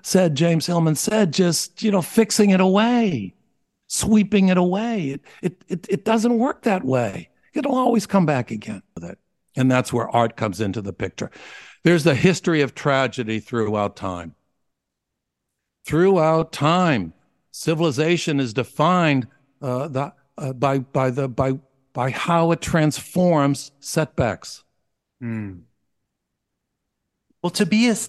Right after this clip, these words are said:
Speaker 2: to be a therapist is to accept the responsibility that there are territory, there's transference that will stir. Um, is that an area that,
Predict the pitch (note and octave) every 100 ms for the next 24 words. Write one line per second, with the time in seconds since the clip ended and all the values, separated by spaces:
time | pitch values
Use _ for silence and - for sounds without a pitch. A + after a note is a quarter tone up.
0 | _ - G#3 D#3 G#3+ G#3+ G3 D3 - A2+
1 | G2+ G#2 G2+ - - - B2+ B2 A2+ -
2 | - C3+ B2 A#2 A2+ A2+ - A#2+ - -
3 | D#3+ B2+ - - B2 A2+ - A#2 A2+ B2
4 | A#2 A#2 A2 A#2 - B2+ B2+ B2+ A#2+ -
5 | A#2 A2+ A#2 - B2+ C3 C3+ A#2 G#2+ G#2
6 | - - - - _ _ - - B2+ A#2
7 | - B2+ C3 D#3+ - - _ _ _ _
8 | _ C#3 B2+ C3+ B2+ A#2+ - - G#2+ F#2+
9 | G2+ D3 - _ _ _ _ _ _ _
10 | - C#3 C3+ C#3 C3 D3 D#3 E3+ E3 D3
11 | C#3+ C#3 C#3+ C#3 C#3 C3+ C3+ A#2+ C3 B2
12 | A#2+ -